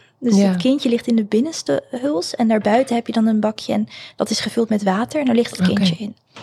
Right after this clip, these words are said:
Speaker 1: Ehm, dus zo kan je het zien. Dus het is inderdaad lastig om hem echt aan te raken.
Speaker 2: Dus je kan niet net zoals een normale couveuse een gat erin maken en dan dat je dat,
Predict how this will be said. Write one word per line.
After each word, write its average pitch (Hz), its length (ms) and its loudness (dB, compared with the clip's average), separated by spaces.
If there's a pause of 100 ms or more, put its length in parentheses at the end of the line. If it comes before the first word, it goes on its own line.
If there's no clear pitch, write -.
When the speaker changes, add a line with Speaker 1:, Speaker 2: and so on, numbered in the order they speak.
(220)
Speaker 1:
Ehm, 208 640 0 (260)
dus 220 340 -4
zo 240 160 2
kan 254 160 -2
je 226 60 4
het 226 140 0
zien. 247 140 2
Dus 220 80 2
het 214 140 -4
is - 220 -4
inderdaad 233 360 0
lastig 226 500 -2
om 240 180 0
hem 226 180 0 (120)
echt - 340 -12
aan 226 220 -4
te 196 120 -10
raken. - 360 -16 (180)
Speaker 2:
Dus 202 160 -2
je - 60 -4
kan 185 160 0
niet 190 160 0
net 190 180 0
zoals 185 180 2
een 185 80 4
normale 175 360 2
couveuse 175 440 0
een 190 140 2
gat - 280 0
erin 185 240 -2
maken 180 360 -2
en 175 180 0
dan 175 200 2
dat 185 200 -4
je 180 80 -4
dat, 170 320 -4